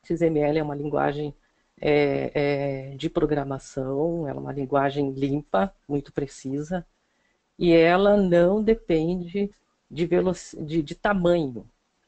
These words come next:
ok? Então, provavelmente você deve ter tido problema com a sua rede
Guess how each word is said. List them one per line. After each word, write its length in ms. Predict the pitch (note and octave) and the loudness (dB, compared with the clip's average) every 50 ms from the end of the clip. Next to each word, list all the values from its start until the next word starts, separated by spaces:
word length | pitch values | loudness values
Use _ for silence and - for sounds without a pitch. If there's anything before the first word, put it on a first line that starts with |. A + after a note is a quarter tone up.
| _ _ _ | _ _ _
ok? 560 | - C#3+ - _ _ - D#3 D#3 E3 F3+ F3 - _ _ _ _ _ _ _ _ _ _ _ | -20 -20 -20 _ _ -2 0 0 0 0 -2 -6 _ _ _ _ _ _ _ _ _ _ _
Então, 760 | - D3 - _ - D#3 D#3 E3+ F#3 G3 G#3 G3+ G3 - - - | -14 -14 -4 _ 2 4 6 6 6 4 4 2 0 -4 -4 0
provavelmente 680 | - F#3 F#3+ F#3+ F#3 F3+ F3+ E3 C#3+ C#3+ D3+ C#3+ - E3 | 4 4 6 6 4 4 2 2 2 0 -2 -2 0 0
você 280 | D#3+ E3 - - F3 - | 0 0 0 -4 -6 -6
deve 360 | - A#2 - D3+ C#3 D3 D#3+ | -4 0 2 4 4 2 2
ter 200 | D#3+ - E3+ D#3+ | 0 0 0 0
tido 280 | D#3+ - - C#3+ C#3 C#3+ | -2 -4 -8 -8 -6 -4
problema 480 | D3+ - G3 F3 D3+ C#3 C#3+ D3+ E3 E3+ | -2 0 0 2 2 2 2 2 2 0
com 220 | - - F#3+ E3 | 0 0 0 0
a 80 | D#3 C#3+ | 0 -2
sua 420 | - - - - C#3 C#3 D3 E3+ | -6 -12 -10 -6 -4 -2 -2 0
rede 460 | F3 F#3+ G#3+ G3 D#3 B2 A#2+ - - | 2 2 4 2 2 0 -4 -10 -20